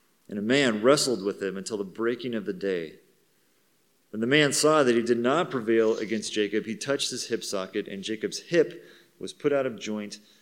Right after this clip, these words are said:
as he wrestled with him. This is very sparse storytelling here. There's not a lot of details. There's not a lot of background. We don't know the motivation of these particular characters. What we do know is Jacob is alone. He wrestles someone.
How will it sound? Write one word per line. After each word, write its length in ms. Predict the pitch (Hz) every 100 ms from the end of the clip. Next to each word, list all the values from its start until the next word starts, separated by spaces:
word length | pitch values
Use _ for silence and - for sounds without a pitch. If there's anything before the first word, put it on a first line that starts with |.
| _ _
as 160 | - 107
he 80 | 107
wrestled 440 | 101 107 107 90
with 180 | 92 92
him. 160 | 87
This 160 | 107 131
is 100 | 170
very 360 | 113 135 175 165
sparse 920 | - - - 131 139 139 - - - _ _ _
storytelling 760 | - - 127 113 107 98 90 85
here. 100 | 92
There's 220 | 95 95
not 240 | 127 147
a 40 | 160
lot 240 | 143 139
of 120 | 131
details. 420 | 107 120 123 113
There's 160 | 107 98
not 200 | 117 131
a 40 |
lot 180 | 135 127
of 160 | 120 92
background. 640 | 120 113 110 110 107 107 - - _ _ _
We 60 | 113
don't 160 | 131
know 120 | 131 135
the 80 |
motivation 680 | 123 123 131 117 120 120 120
of 60 | 110
these 160 | 117
particular 500 | 113 101 123 120 113
characters. 440 | 104 107 101 113 104
What 160 | 120
we 100 | 120
do 220 | 120 147 175
know 220 | 123 123
is 100 | 113
Jacob 340 | 123 131 143
is 140 | 147 147
alone. 500 | 127 117 131 170 170 - - _ _ _ _ _
He 80 | 127
wrestles 500 | 117 139 147 143 -
someone. 400 | 131 123 135